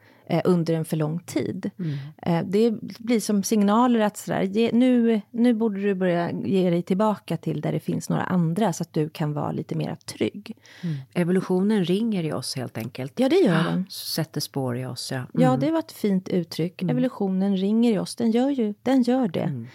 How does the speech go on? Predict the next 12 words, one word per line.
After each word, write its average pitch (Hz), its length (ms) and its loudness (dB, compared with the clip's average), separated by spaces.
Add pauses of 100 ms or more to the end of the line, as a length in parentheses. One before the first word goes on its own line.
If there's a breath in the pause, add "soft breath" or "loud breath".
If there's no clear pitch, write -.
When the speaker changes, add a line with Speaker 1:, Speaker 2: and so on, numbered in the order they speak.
(120)
Speaker 2:
mm. 139 280 -6
Speaker 1:
Eh, 214 120 -2
och 226 120 2
idag 202 420 2
är, 202 320 2
idag 180 300 0
kan 277 220 2
ju 370 120 2
vi 165 160 2
överleva 170 680 -2
alldeles 165 460 -2
ensamma 165 600 -4